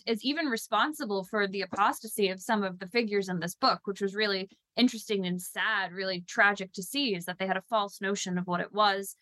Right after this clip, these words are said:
and they were rejecting that false notion. And then likewise,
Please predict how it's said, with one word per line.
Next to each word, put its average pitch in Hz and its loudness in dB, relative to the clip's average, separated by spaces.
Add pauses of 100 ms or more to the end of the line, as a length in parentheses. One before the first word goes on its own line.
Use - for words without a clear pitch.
(140)
and 214 -4
they 196 2
were 190 0
rejecting 185 -4
that - -2
false 180 0
notion. 190 -2 (500)
And 262 -2
then 254 -4
likewise, 302 -2